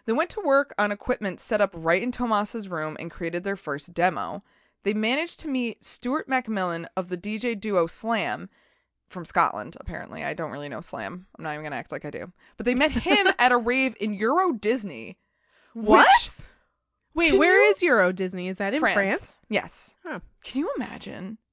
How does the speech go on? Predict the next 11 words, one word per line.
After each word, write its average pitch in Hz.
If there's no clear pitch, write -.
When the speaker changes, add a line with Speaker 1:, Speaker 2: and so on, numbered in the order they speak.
Speaker 1:
going 185
to 294
a 254
rave 143
in 196
fucking 214
Disney 170
World? 233
That'd 269
be 349
great. -